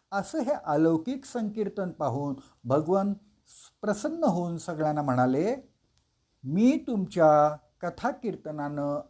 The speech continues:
अत्यंत प्रसन्न झालो आहे. तुमच्या या भक्तिभावाने तुम्ही मला स्वाधीन करून घेतलेलं आहे. तुम्ही माझ्याकडं वर मागा."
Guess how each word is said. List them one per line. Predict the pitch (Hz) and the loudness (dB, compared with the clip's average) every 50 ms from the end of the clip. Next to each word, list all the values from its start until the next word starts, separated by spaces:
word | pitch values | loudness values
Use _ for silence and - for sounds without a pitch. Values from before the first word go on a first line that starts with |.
| _ _ | _ _
अत्यंत | 165 180 196 - - _ _ 240 214 202 165 - - - | 0 0 0 0 -6 _ _ -4 -2 -2 -2 -4 -4 0
प्रसन्न | 160 160 160 156 151 156 - - 139 120 - 233 247 269 277 | 2 4 4 4 2 0 -4 -6 -6 -4 -4 -4 -2 -2 0
झालो | 262 220 220 226 233 233 | 2 2 2 2 4 2
आहे. | 233 214 233 240 240 - _ _ _ _ _ _ _ _ _ _ | 2 2 2 -2 -4 -10 _ _ _ _ _ _ _ _ _ _
तुमच्या | 294 302 311 262 - 277 226 | -6 -6 -4 -2 0 2 4
या | 196 202 190 | 4 4 4
भक्तिभावाने | 160 156 156 156 - - 170 156 147 143 147 147 147 151 160 180 208 226 226 - - _ _ _ _ _ - | 4 2 -2 -2 -6 -8 -6 -2 -2 0 0 0 -2 -2 -2 -4 -4 -6 -6 -10 -14 _ _ _ _ _ -2
तुम्ही | 302 320 311 277 | 0 0 2 2
मला | 202 151 139 139 147 151 156 151 - - _ _ _ - - - | 2 2 4 4 4 4 2 0 -2 -8 _ _ _ -20 -12 -2
स्वाधीन | - 180 170 170 170 165 160 202 240 262 262 | 0 4 6 6 6 4 4 2 0 0 0
करून | 254 247 233 226 214 208 | -2 -2 -2 -2 -2 0
घेतलेलं | 185 180 185 180 180 165 165 160 | -2 -2 -2 -4 -2 0 2 2
आहे. | 147 123 123 123 110 - - - _ _ _ _ _ _ | 2 2 2 0 -2 -4 -8 -16 _ _ _ _ _ _
तुम्ही | - 160 165 190 | -6 -2 -2 0
माझ्याकडं | 226 226 180 139 127 127 139 135 - 156 160 185 208 214 208 - - _ _ - | 0 2 2 2 0 0 -2 -2 0 0 2 2 2 0 -2 -6 -14 _ _ -8
वर | 117 120 139 165 180 180 185 | -4 0 2 4 4 4 4
मागा." | 175 180 170 170 160 160 175 170 165 139 113 | 2 2 2 2 4 6 6 6 6 4 2